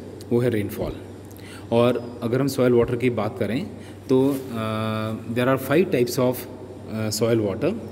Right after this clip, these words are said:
एक होता है hygroscopic water, एक होता है capillary water,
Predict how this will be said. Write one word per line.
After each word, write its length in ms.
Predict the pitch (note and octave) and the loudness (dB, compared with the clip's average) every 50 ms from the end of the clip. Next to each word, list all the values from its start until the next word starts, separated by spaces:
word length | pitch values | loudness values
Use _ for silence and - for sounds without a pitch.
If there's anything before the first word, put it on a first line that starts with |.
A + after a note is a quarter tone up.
| - - - - - - - - - - - - | -12 -14 -14 -16 -16 -16 -16 -16 -16 -6 0 2
एक 160 | C#3+ C#3 C#3 | 2 4 4
होता 220 | C#3 C#3 C#3 C#3+ C3+ | 4 2 4 2 0
है 340 | C#3 C#3+ C#3 A#2 A2+ G2+ | 0 0 0 0 -2 -2
hygroscopic 560 | F#2 G#2 A2+ A#2 - - A#2+ A#2 C3 C3+ A#2 A#2+ | 0 0 0 0 2 2 2 4 4 2 2 4
water, 280 | B2 A#2+ A#2+ E3 F#3+ G#3+ - - - - - - - - - - - - - - - - - - - C3 | 2 2 2 0 -2 -2 -6 -10 -12 -14 -14 -14 -14 -16 -16 -16 -16 -16 -16 -16 -16 -16 -16 0 2 2
एक 120 | C3+ C3+ | 4 4
होता 220 | C3+ C3+ C3+ C#3 | 4 4 4 2
है 140 | C#3 C3+ - | 0 0 2
capillary 580 | - G#2+ - G#2 A#2+ A#2 B2 B2+ B2+ A#2+ B2+ B2 | 0 0 2 2 2 4 6 6 6 6 6 4
water, 200 | A#2+ B2 E3 | 2 0 -2